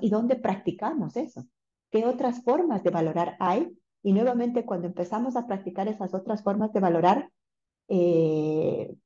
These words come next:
bueno, o sea, no es, no voy a quedar con esa, pero pueden, pueden ir apareciendo. Y pues ahí es donde también Teje Redes nos lanzamos con esta forma donde nos evaluamos el trabajo, nos dividimos en la misma cantidad las cosas,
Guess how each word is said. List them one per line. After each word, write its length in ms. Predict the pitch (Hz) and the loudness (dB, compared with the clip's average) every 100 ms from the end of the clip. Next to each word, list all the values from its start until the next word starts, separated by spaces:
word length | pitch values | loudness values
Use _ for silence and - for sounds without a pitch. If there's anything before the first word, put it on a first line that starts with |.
| - | 2
bueno, 240 | 220 269 | 4 4
o 40 | 165 | 4
sea, 280 | 170 165 | 6 4
no 220 | 165 170 190 | 4 2 2
es, 140 | 214 | 4
no 160 | 214 214 | 4 4
voy 100 | 226 | 4
a 60 | 220 | 4
quedar 200 | 185 190 | 2 2
con 140 | 180 | -2
esa, 240 | 190 262 262 | -2 -2 -2
pero 240 | 190 175 | -2 -2
pueden, 460 | 170 180 175 156 156 | 0 2 0 -2 -4
pueden 220 | 190 180 | -2 0
ir 120 | 175 | 0
apareciendo. 580 | 170 170 147 175 165 165 - | 0 -2 -6 -4 -4 -4 -2
Y 180 | 208 | -2
pues 160 | 196 180 | 2 2
ahí 140 | 160 | 2
es 60 | 175 | 2
donde 160 | 208 190 | 0 0
también 240 | 175 185 | 0 0
Teje 220 | 208 208 | -2 -2
Redes 300 | 190 180 202 | 0 0 0
nos 180 | 214 185 | 0 0
lanzamos 520 | 175 165 180 175 208 | -2 -4 -2 -2 -2
con 160 | 214 175 | -4 -4
esta 240 | 175 190 | -4 -4
forma 380 | 190 180 175 226 | -2 0 2 2
donde 280 | 220 185 165 | 0 -2 -2
nos 200 | 156 160 | -6 -2
evaluamos 520 | 160 160 175 190 196 | 0 2 2 0 -2
el 140 | 175 160 | -4 -4
trabajo, 600 | 160 156 151 156 392 - _ _ _ _ _ - | -4 -4 -4 -2 -4 -6 _ _ _ _ _ 0
nos 160 | 202 | 2
dividimos 520 | 202 180 180 208 214 | 4 2 2 2 2
en 120 | 220 196 | 2 0
la 100 | 180 | 0
misma 340 | 185 220 214 | 0 0 0
cantidad 460 | 208 202 180 175 175 | -2 -2 0 0 0
las 240 | 190 - | -6 -6
cosas, 440 | - 170 170 254 | -2 0 0 -2